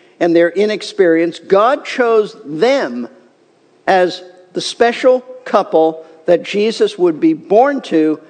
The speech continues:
and raised by. And the way that Matthew explains this is by informing us that prior to living together and engaging in physical intimacy, Mary and Joseph, he says, were betrothed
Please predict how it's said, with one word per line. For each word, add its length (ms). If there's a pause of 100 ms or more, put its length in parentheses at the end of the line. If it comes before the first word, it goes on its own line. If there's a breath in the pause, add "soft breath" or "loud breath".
(240 loud breath)
and 280
raised 640
by. 440 (580 soft breath)
And 80
the 60
way 160
that 240
Matthew 420
explains 560
this 180
is 100
by 160
informing 580
us 180
that 240
prior 540
to 240
living 440
together 640 (380 loud breath)
and 180
engaging 880
in 160
physical 600
intimacy, 760 (300 loud breath)
Mary 580
and 240
Joseph, 480
he 120
says, 320
were 200
betrothed 1080